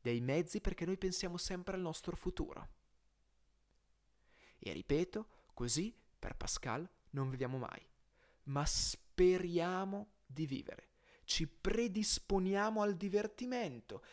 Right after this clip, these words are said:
ci predisponiamo alla felicità come se un giorno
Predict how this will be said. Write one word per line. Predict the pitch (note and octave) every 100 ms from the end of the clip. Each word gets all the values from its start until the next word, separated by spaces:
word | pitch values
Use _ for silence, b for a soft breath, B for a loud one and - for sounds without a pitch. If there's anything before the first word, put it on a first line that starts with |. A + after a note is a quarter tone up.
| B
ci | - G3
predisponiamo | - A3+ G#3+ - A3 A3 G#3+ F#3
alla | F3+ F3+
felicità | - F#3 G3 - G3 - A#3
come | B3 A3+ A3
se | - G#3+
un | G3+ G3
giorno | F3+ A#3+ B3+ C4 B3+ C4 C#4 C4+